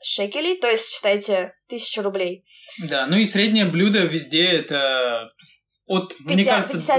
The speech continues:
Speaker 2: да,
Speaker 1: пятьдесят-семьдесят.
Speaker 2: пятьдесят-семьдесят шекелей, но дос-,
Speaker 1: Э.
Speaker 2: справедливости ради, достаточно большая порция.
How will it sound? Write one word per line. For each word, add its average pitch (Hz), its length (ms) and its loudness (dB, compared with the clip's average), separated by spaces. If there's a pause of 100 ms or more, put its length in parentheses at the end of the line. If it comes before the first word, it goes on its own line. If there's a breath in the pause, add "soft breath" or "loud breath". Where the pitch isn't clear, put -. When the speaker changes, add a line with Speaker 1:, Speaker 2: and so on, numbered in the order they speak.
Speaker 2:
да, 160 200 2
Speaker 1:
пятьдесят-семьдесят. 185 280 -2
Speaker 2:
пятьдесят-семьдесят 185 800 0
шекелей, 220 400 0
но 160 120 0 (200)
дос-, 180 240 0
Speaker 1:
Э. 180 140 0
Speaker 2:
справедливости 190 600 2
ради, 175 200 2
достаточно 156 540 -4
большая 160 400 0
порция. 170 800 -2